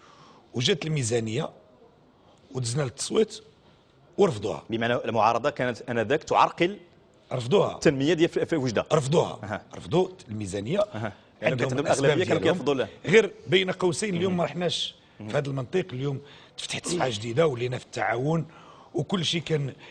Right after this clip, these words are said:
Speaker 1: كان تشاوروا فيه، وكثير من الأمور اللي كنتوافقوا عليها.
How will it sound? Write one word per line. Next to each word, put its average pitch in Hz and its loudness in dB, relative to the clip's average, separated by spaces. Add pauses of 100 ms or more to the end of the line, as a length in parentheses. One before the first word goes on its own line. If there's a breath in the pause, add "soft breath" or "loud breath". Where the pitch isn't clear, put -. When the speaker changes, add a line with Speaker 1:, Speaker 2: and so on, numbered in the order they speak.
(100 loud breath)
Speaker 1:
كان 143 -2
تشاوروا 120 -2
فيه، 175 2 (340 loud breath)
وكثير 170 -4
من 156 -2
الأمور 151 0
اللي 135 -4
كنتوافقوا 127 -4
عليها. 95 -4